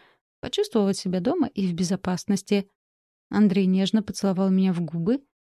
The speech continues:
после чего отстранился и опять перешёл к шее. На моём лице проскочила невольная улыбка, и я медленно открыла глаза. Сразу же после этого весь алкоголь выветрился, как по щелчку пальцев.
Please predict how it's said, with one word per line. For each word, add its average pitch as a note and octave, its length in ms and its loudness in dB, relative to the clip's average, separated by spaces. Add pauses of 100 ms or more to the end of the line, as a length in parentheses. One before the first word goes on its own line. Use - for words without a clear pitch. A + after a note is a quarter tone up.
после G3+ 320 2
чего F#3 200 -2
отстранился F#3+ 640 -2
и A#3 120 0
опять F#3+ 320 -6
перешёл G#3 360 -2
к - 100 -14
шее. F3+ 380 0 (420)
На G#3 80 4
моём G3 260 4
лице F#3 300 -2
проскочила G3 580 0
невольная F#3+ 440 2
улыбка, G#3+ 420 0
и A3+ 80 4
я G3 180 2
медленно F#3 540 2
открыла F#3 400 -2
глаза. G3+ 420 2 (760)
Сразу D4 380 -2
же F3+ 100 0
после A3+ 400 -4
этого C4+ 320 0
весь G3+ 400 0
алкоголь F#3 480 0
выветрился, F#3 680 2
как - 220 -12
по F#3+ 100 -4
щелчку F#3+ 380 -4
пальцев. F#3 500 -4